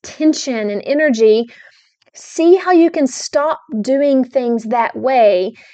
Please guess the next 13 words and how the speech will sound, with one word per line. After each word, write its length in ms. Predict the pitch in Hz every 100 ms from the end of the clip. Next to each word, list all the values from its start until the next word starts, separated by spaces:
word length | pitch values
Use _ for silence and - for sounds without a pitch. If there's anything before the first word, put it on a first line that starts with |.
| -
and 180 | 247 240
create 440 | - 294 269 -
new 260 | 240 277 349
structures 500 | - 170 - 233 208
and 140 | 214
habits 360 | 196 220 208 220
in 60 |
your 140 | 214 208
life 280 | 202 208 -
that 140 | -
bring 240 | 214 240 240
more 240 | 226 214
peace 560 | - - 320 208 - -